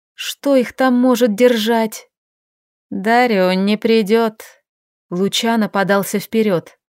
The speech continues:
«Глупцы! Я же говорю, Бруно гораздо более искусный колдун». Он мерзко захохотал. От его смеха заплакал Орландо. Тонко и испуганно он скорее скулил.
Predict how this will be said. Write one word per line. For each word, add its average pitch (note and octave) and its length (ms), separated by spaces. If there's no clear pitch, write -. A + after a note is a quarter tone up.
«Глупцы! F3 1200
Я A#3+ 340
же A3+ 220
говорю, A#3 720
Бруно F#3 600
гораздо G3+ 580
более A3+ 420
искусный A3 680
колдун». G3+ 760
Он F#3+ 280
мерзко G3+ 400
захохотал. F#3+ 880
От G3+ 200
его G3+ 260
смеха A3+ 440
заплакал G#3 640
Орландо. G#3+ 680
Тонко A#3 380
и G#3 300
испуганно G3+ 720
он A#3 180
скорее A#3 460
скулил. A3 680